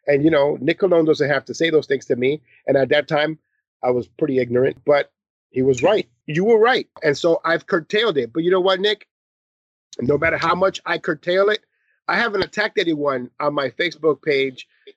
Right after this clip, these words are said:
in, in a way that is personal. I've only talked about a person musically.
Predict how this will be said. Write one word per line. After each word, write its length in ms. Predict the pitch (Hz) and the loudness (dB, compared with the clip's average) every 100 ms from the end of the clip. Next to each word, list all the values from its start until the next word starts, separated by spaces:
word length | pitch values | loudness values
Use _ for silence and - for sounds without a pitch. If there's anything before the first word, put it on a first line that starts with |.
| _ - | _ -2
in, 160 | 139 160 | 0 2
in 120 | 147 | 0
a 60 | |
way 460 | 127 151 156 151 - | 2 0 0 0 -4
that 180 | 117 139 | -8 -8
is 100 | 123 | -8
personal. 600 | - 190 180 - 98 - - | -8 -4 -4 -6 -12 -16 -8
I've 140 | 131 | -6
only 220 | 139 165 170 | 0 0 0
talked 280 | 165 147 | -2 0
about 420 | 151 139 143 135 _ _ _ - | 0 2 0 0 _ _ _ -4
a 80 | 131 | -2
person 560 | - 156 - 147 139 - _ _ | 2 0 2 -2 -2 -14 _ _
musically. 640 | 127 165 170 147 - 80 | -4 -2 0 -2 -4 -20